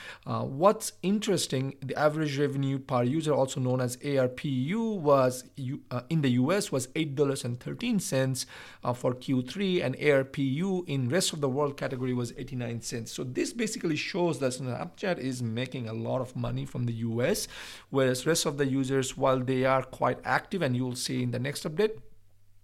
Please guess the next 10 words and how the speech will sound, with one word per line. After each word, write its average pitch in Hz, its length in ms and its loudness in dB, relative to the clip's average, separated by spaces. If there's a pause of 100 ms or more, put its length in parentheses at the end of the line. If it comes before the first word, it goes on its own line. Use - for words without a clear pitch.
(140)
they 131 140 0
are 131 80 4
not 135 520 2 (540)
contributing 131 800 0
as 117 200 -2
much 127 600 2 (360)
in 139 160 2
the 127 80 4
bottom 127 460 2
line 123 320 0